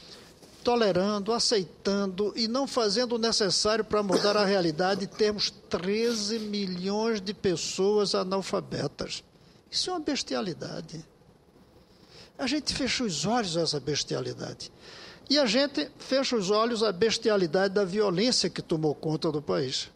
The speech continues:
Violência para todos os lados, sob todas as formas. Inclusive essa abjeta,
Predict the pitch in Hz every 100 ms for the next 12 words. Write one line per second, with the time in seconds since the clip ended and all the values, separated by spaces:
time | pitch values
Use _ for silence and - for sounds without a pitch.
0 | _ _ - - - - - - 294 277
1 | 294 285 - 294 - - 294 262 240 190
2 | 202 262 - 233 - 339 302 - - 240
3 | 170 123 - - - - - - - -
4 | 196 262 185 175 185 - 214 - - -
5 | 170 143 147 165 180 196